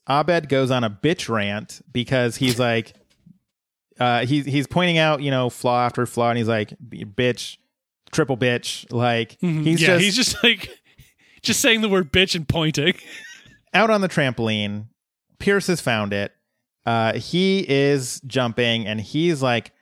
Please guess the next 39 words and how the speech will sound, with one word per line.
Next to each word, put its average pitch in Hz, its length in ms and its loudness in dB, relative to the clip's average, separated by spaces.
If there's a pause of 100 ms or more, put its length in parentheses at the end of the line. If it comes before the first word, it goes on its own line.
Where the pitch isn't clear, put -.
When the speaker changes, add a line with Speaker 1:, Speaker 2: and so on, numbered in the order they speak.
(120)
Speaker 1:
"I 120 80 -2
wanna 170 140 2
go 170 140 4
higher." 127 720 0 (260)
They're 131 80 -8
like, 143 120 -4
"No, 196 120 2
no, 214 120 2
no, 220 180 2
you're 190 160 2
doing 175 340 2
it 143 80 2
wrong." 110 460 0
He's 139 160 -4
like, 139 200 0 (340)
"You 196 220 2
get 294 160 2
up 220 200 2
here 123 420 2
and 120 160 0
you 185 100 2
double 220 340 0
bounce 170 380 0
me, 110 360 -2
or 120 180 -4
I'll 180 120 2
tell 175 300 0
everyone 156 440 2
about 110 280 0
this 101 220 -2
place. 101 400 -2 (260)
God 226 260 2
is 156 120 0
my 175 220 2
witness, 180 440 0
I 208 160 2
will 120 220 0
tweet - 560 -4
it." - 420 -6